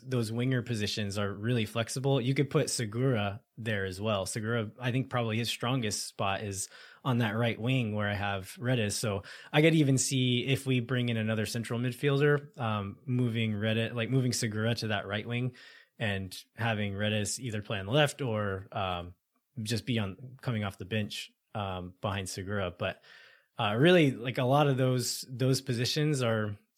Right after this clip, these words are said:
are flexible, and I think that's by design. I think that's something they want. They're gonna want those guys to play off of each other and be able to move around and, um, be positionally flexible. So, um, did you have any other thoughts about the, those,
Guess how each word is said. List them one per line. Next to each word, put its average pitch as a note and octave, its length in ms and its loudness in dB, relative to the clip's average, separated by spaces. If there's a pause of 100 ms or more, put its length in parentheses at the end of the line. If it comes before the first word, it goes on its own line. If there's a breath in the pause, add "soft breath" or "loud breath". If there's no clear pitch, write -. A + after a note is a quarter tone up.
(100)
are A#2 140 0
flexible, D3+ 580 2
and C#3 100 4
I A#2+ 60 4
think C3+ 180 2
that's A#2+ 300 0
by B2 240 2
design. G2 420 -4
I G#2+ 80 -2
think A#2 240 -2
that's - 180 0
something A2 340 -4
they G#2 120 -2
want. G#2 360 -4
They're A2+ 120 -4
gonna G#2+ 160 -2
want G#2+ 200 -4
those G#2 160 -6
guys G#2 200 -4
to - 80 -10
play A#2 160 -6
off A2+ 180 -2
of A#2 60 -10
each A2+ 160 -4
other A2+ 180 -2
and A2 120 -4
be G#2+ 80 -6
able G2+ 140 -8
to F#2+ 60 -10
move G2 220 -8
around B2 500 0
and, F#2+ 240 -6 (520 loud breath)
um, F#2+ 420 -2
be A2 380 -2 (180)
positionally A2+ 540 0
flexible. F#2 520 -8
So, F#2+ 360 -4 (560 soft breath)
um, G#2 260 0
did C#3 160 4
you D3 100 8
have D3 80 8
any C#3+ 200 6
other C3+ 320 6 (460)
thoughts C3 260 2
about C3 260 0
the, A#2 380 0
those, B2 460 -2